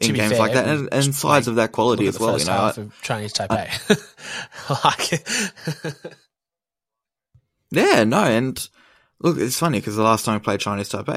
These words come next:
Speaker 2: I think it was actually at home and we beat them seven nil. It shows that sides like that are getting better.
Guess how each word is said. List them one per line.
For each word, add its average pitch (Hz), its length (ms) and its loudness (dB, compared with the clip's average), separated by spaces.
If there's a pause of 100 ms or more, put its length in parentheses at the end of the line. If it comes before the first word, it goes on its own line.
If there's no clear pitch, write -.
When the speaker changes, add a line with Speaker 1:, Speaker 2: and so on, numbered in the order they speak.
Speaker 2:
I 107 40 -4
think 104 180 -6
it 101 40 -4
was 104 140 -4
actually 104 500 -6
at - 180 -2
home 113 440 -2
and 101 200 -8
we 82 160 -8
beat 92 280 -4
them 95 240 -4
seven 92 400 -4
nil. 117 180 -4
It 85 60 -4
shows 170 260 0
that 139 80 -8
sides 104 260 0
like 104 160 -4
that 104 160 0
are 95 140 0
getting 95 240 -8
better. 95 280 -2